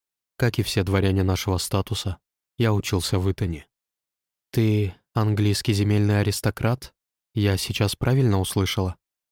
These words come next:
Поднимает голову она. "Да, виконт Колчестер. Но я не очень люблю об этом говорить. Чувствую себя странно.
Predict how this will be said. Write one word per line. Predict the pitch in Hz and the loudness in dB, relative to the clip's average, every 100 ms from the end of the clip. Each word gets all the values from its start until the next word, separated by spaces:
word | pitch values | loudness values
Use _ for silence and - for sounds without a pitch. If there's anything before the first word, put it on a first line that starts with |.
| - | -4
Поднимает | 113 101 95 92 92 | -2 0 2 2 0
голову | - 95 92 98 | -2 -2 0 0
она. | 98 98 82 - _ _ _ _ _ _ _ | -2 -4 -6 -12 _ _ _ _ _ _ _
"Да, | 98 101 82 - _ _ _ - | -2 0 0 -4 _ _ _ -4
виконт | 95 90 - 107 107 | 0 0 0 0 -2
Колчестер. | - 98 90 101 - 87 78 _ _ _ _ _ - | -2 -2 -2 -6 -6 -6 -8 _ _ _ _ _ -4
Но | 98 92 | 0 2
я | 101 | 2
не | 110 110 | 2 2
очень | 107 - 95 | 2 0 0
люблю | 92 92 92 | 0 2 2
об | 92 95 | 2 0
этом | 92 95 | -2 -2
говорить. | 98 95 95 78 - - _ _ _ _ _ _ _ - | 0 0 -2 -4 -10 -20 _ _ _ _ _ _ _ -6
Чувствую | - 101 - 110 101 | -2 -2 0 0 0
себя | - 104 | 0 -2
странно. | 101 - 98 95 95 | -2 -2 0 0 -2